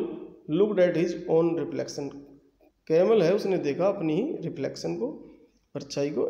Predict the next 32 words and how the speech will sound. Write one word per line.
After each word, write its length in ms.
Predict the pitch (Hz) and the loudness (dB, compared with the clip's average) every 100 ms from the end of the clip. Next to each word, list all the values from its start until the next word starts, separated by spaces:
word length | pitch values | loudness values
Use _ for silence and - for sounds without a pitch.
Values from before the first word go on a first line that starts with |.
| 170 | 2
in 120 | 151 | 4
the 80 | 156 151 | 2 0
pool, 180 | 170 - - | -4 -4 -6
pool, 220 | 147 143 - - - _ | -6 -6 -8 -16 -20 _
pool 240 | 170 170 165 | 0 2 2
of 140 | - 156 | 0 0
water, 280 | 131 131 127 | 0 -2 -6
जो 80 | 143 - | -8 -4
पानी 240 | 143 143 143 | -2 -2 -2
का 100 | 185 | -2
जो 120 | 349 - - | -2 -8 -12
pool 260 | 151 143 123 113 | -6 -4 -6 -10
था, 60 | - | -8
तालाब 300 | 120 117 107 131 | -6 -4 -6 -12
था। 80 | 135 - _ _ _ _ _ _ - | -18 -20 _ _ _ _ _ _ -4
You 220 | 196 269 208 | 0 4 6
have 160 | 175 170 170 | 6 4 2
given 320 | 180 147 127 - - - - - _ _ _ _ _ _ _ _ _ _ _ _ _ | 2 2 0 -4 -10 -16 -18 -20 _ _ _ _ _ _ _ _ _ _ _ _ _
the 280 | 151 151 175 202 - | -4 2 2 2 0
three 240 | 165 196 190 165 | -2 2 2 0
extra 340 | - 160 147 123 | -2 -2 -2 -2
work, 260 | 117 - - - - 139 | -6 -10 -20 -20 -10 -2
यानी 220 | 170 233 - - - - - _ _ - | 2 2 0 -10 -14 -20 -20 _ _ -4
तुम्हें 320 | 190 185 226 190 - - - - | 2 4 4 2 -6 -12 -12 -4
तीन 380 | 226 240 240 226 | 0 2 2 2
काम 280 | 208 196 | 4 4
दिए 200 | 165 139 127 | 0 -2 -2
गए 120 | 127 | -4
हैं 180 | 127 135 | -4 -6
extra 280 | - - | -8 -4
work, 400 | 117 117 - - - _ _ _ _ _ | -4 -4 -8 -16 -20 _ _ _ _ _
ever 280 | 147 180 214 | 2 4 4